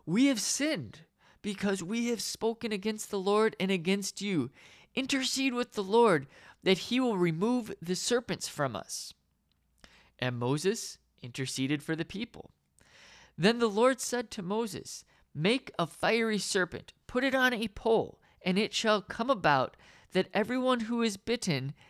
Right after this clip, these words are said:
and looks at it will live.' So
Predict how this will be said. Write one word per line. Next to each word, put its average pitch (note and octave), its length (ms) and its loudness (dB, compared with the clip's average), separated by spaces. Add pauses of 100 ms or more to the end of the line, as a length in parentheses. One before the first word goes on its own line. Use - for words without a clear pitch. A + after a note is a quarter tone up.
and C#3 300 0
looks C#4 400 0
at C3+ 200 0
it - 240 -6 (160)
will D3 240 2
live.' C3+ 480 -6 (920)
So D3 480 0